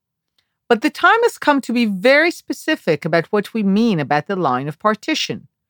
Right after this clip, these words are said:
When we say something like, "The nineteen sixty-seven lines were swaps,"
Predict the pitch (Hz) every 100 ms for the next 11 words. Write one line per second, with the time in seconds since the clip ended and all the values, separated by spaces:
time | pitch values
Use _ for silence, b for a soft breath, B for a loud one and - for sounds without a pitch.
0 | _ _ _ - 269 302 285 - 440 -
1 | 302 285 294 254 208 185 175 196 202 220
2 | 262 359 330 - 233 - 226 - 175 175
3 | 185 156 139 156 151 156 - - 139 143
4 | - _ -